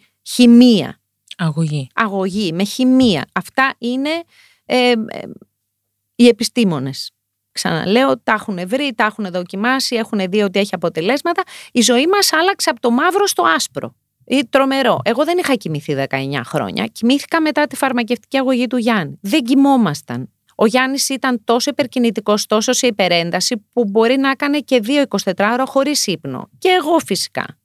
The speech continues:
Speaker 1: Όταν κοιμήθηκα για πρώτη φορά, δεν το πίστευα ότι κοιμόμαστε ολόκληρο το βράδυ. Επίσης, ο άνθρωπος ξεχνάει πάρα πολύ γρήγορα τα κα-, τα άσχημα πράγματα. Εγώ τώρα, αν μου πεις ότι δεν θα κοιμηθώ, θα σου πω: «Αποκλείεται, δεν γίνεται».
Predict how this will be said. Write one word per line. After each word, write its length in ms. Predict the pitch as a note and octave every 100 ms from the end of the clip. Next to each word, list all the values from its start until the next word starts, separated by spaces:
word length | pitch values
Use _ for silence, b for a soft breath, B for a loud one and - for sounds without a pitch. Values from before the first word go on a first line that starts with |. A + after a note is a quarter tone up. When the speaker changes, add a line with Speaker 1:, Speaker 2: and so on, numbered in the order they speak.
| _ -
Speaker 1:
Όταν 300 | A3+ D4+ D4
κοιμήθηκα 640 | B3+ A3+ A#3 C4 G#3 E3
για 200 | D3 C#3+
πρώτη 320 | E3 D#3+ D#3
φορά, 460 | C#3+ D#3 D3+ E3 C#4
δεν 200 | D4 E4
το 80 | E4+ E4+
πίστευα 520 | D#4+ D4+ - D#3 C#3
ότι 180 | C#3 D3+
κοιμόμαστε 760 | D3+ F#3+ F3 F3 E3+ D#3 C3+ D3+
ολόκληρο 580 | C#3+ C#3+ C#3 - C3
το 140 | C#3 C#3
βράδυ. 480 | D3 C#3 B2 G#2 C3 _ -
Επίσης, 520 | G#3+ G#3 C#4 F4 D#4
ο 60 | C#4+
άνθρωπος 340 | B3+ C#4 E4+ E4
ξεχνάει 380 | - - C#4+ D4
πάρα 240 | D4 D#4
πολύ 240 | A#3+ G3+ F3
γρήγορα 460 | E3 D#3+ D#3 D3
τα 120 | D3
κα-, 300 | D3+ D#3 C#3 C#3 -
τα 80 |
άσχημα 460 | E3 D3+ - D3 C#3+
πράγματα. 600 | D3 C#3+ C3+ C3 B2+ B2 -
Εγώ 260 | F#3 A3+
τώρα, 220 | C4 C4
αν 100 | C4+ C#4
μου 100 | B3+
πεις 160 | B3
ότι 120 | C4 G#3+
δεν 140 | B3+
θα 60 | B3+
κοιμηθώ, 440 | - G3+ F#3+ C4
θα 100 | C#4
σου 100 | A#3+
πω: 100 | -
«Αποκλείεται, 480 | A#3+ C4+ C4+ B3+ F3+
δεν 120 | G3
γίνεται». 420 | G3+ D#3+ C3+ E3